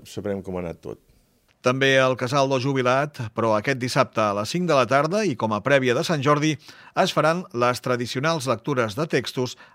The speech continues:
Speaker 2: a càrrec de socis de l'entitat. Ramon Ministral també és el president del Casal del Jubilat.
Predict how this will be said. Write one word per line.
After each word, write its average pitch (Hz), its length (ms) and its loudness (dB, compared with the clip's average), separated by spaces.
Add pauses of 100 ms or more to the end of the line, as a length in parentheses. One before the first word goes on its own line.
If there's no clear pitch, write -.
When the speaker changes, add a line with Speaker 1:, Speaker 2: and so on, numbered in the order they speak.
Speaker 2:
a 143 160 4
càrrec 120 520 0
de 156 180 -4
socis 123 480 -2
de 117 300 0
l'entitat. 143 500 -2 (640)
Ramon 120 320 -2
Ministral 113 560 -2
també 107 440 -2
és 143 280 -4 (120)
el 107 200 0
president 135 460 -2
del 110 160 0
Casal 147 260 -2
del 139 120 -4
Jubilat. 123 400 -4